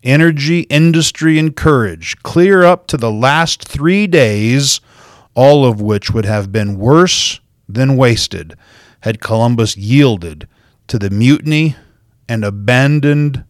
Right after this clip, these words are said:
the enterprise. Such is frequently the value of even one day or hour in accomplishing a purpose. That brief time wrested from the ignoble failure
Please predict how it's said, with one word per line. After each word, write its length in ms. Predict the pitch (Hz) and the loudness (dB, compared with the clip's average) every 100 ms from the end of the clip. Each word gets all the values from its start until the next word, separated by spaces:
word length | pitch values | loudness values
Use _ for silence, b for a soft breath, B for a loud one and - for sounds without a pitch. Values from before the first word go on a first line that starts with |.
| _ | _
the 180 | 120 120 | -6 -4
enterprise. 840 | 117 104 - 92 76 69 - - - _ B B B | -4 -6 -6 -6 -6 -12 -12 -14 -14 _ B B B
Such 320 | - 220 180 | -2 -2 0
is 120 | 180 | -2
frequently 640 | - - 165 160 160 156 160 | -2 -2 -2 -2 -4 -2 0
the 180 | 143 | 0
value 720 | 127 104 117 135 135 139 139 127 b b b b | -2 0 2 2 0 0 -2 -4 b b b b
of 220 | 117 110 | -4 -2
even 500 | 151 170 160 151 135 | -2 0 2 0 0
one 320 | 135 165 190 196 | 0 2 2 2
day 540 | 180 175 113 85 - _ - | 4 4 2 -4 -16 _ -4
or 240 | 143 139 - | 0 0 0
hour 640 | 160 156 113 90 101 113 - | 0 2 0 -4 -6 -8 -10
in 140 | - 120 | -8 -6
accomplishing 720 | 113 - 143 147 151 - 143 | -4 -2 -2 0 0 0 -2
a 60 | 131 | -2
purpose. 640 | - 147 - - - - - b b b - | 0 0 -4 -8 -12 -12 -16 b b b -2
That 220 | 117 104 | -2 0
brief 280 | 135 185 - | 2 2 0
time 560 | 165 147 123 120 127 120 | -2 0 0 -2 -4 -6
wrested 640 | 113 139 147 - 180 175 | 0 2 2 0 0 0
from 320 | - 156 147 | -2 -2 -2
the 320 | 139 127 120 - - | -2 -4 -4 -8 -6
ignoble 520 | 156 165 190 170 180 | -4 -2 -2 2 0
failure 920 | 170 - - 180 156 117 92 101 139 | 0 -8 -2 2 4 2 -2 0 0